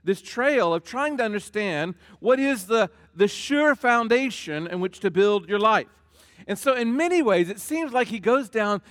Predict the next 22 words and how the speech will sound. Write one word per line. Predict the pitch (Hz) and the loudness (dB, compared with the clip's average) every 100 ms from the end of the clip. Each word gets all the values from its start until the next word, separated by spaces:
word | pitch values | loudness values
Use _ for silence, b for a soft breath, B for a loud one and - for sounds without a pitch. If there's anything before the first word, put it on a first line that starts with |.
| B | B
this | 190 160 | -6 -2
very | 151 226 285 294 | 2 2 2 -2
wide | 175 185 226 240 220 | -2 2 4 4 0
road | 180 190 226 185 143 | 0 2 4 4 0
to | 165 | -6
start | 160 165 160 | -8 -6 -4
off | 170 175 113 | -2 -4 -6
with. | 98 - _ _ _ b b b b b | -12 -14 _ _ _ b b b b b
And | - | -8
so | 180 240 | -4 0
he | 269 285 | 2 2
indulged | 240 165 202 262 220 170 165 - | 0 0 2 4 2 0 -6 -4
in | 185 175 | -4 -2
all | 226 262 277 | 0 2 2
kinds | - 226 240 247 190 | -2 -6 -4 -4 -4
of | 190 | -4
the | 160 180 165 b b | -4 -8 -10 b b
enjoyments | 185 151 202 247 254 247 - | -6 -2 0 2 0 -2 -4
of | 180 160 | -6 0
life. | 190 143 139 | 0 0 -4
And | 151 | -10
so | 170 190 | -2 -2